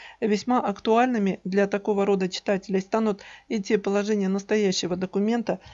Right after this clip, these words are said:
которые определяют, при каких именно условиях Российская Федерация может перейти от предвоенного ядерного сдерживания к практическому применению своего оружия массового поражения.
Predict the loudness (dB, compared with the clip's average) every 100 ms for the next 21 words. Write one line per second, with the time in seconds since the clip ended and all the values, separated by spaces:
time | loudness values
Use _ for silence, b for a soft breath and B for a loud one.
0 | B -6 0 4 2 2 -2 0 2 2
1 | 0 -4 _ -2 0 -2 0 -2 0 0
2 | 0 0 -2 -2 0 0 0 -2 -4 -4
3 | -4 -2 -2 0 0 -2 -8 B B B
4 | -2 0 -2 -2 -2 -2 0 0 4 2
5 | 2 -2 0 0 2 2 2 0 -2 -2
6 | -2 -4 -4 -6 -2 -2 0 -2 -2 -4
7 | -4 -4 -4 -6 -8 -4 -2 -2 -2 -2
8 | 0 0 -2 -4 -2 -2 0 -4 B B
9 | B 2 4 2 0 0 0 -4 -2 -2
10 | -2 -2 -2 -2 -2 -2 -4 -6